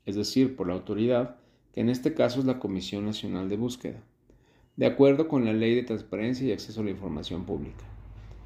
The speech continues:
Creo que es un tema que pudo haberse presentado hace tiempo al Pleno del Instituto Nacional de Transparencia,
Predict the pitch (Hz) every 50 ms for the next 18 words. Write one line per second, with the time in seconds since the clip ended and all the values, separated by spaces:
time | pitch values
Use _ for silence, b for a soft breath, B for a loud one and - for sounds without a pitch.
0 | B B B B B B B B - - 165 170 190 196 196 220 208 196 - 196
1 | 190 190 160 139 139 156 156 151 139 117 113 123 127 127 117 113 110 110 131 123
2 | - 110 - 98 95 95 104 101 107 110 107 104 104 - 110 - - 98 101 104
3 | 107 107 123 120 113 110 107 107 110 117 120 110 104 98 95 92 - 117 110 120
4 | 117 110 104 101 - 98 98 101 107 104 - 107 104 - - 95 95 95 98 104
5 | 107 - 117 139 -